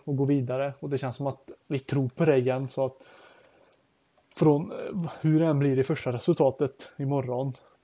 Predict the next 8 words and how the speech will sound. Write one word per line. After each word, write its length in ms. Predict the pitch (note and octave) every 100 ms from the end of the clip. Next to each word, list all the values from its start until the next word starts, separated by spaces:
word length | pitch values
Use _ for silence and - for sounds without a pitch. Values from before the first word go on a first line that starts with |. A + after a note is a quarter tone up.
| _
mot 160 | D3+ D#3
Liverpool 380 | C3+ B2 C#3+
då, 140 | B2+ C3
att 300 | C3 - - _ _ _ _ _ _
vi 140 | C#3+
kommer 140 | C3+ C3+
ju 40 |
fort-, 240 | B2+ C#3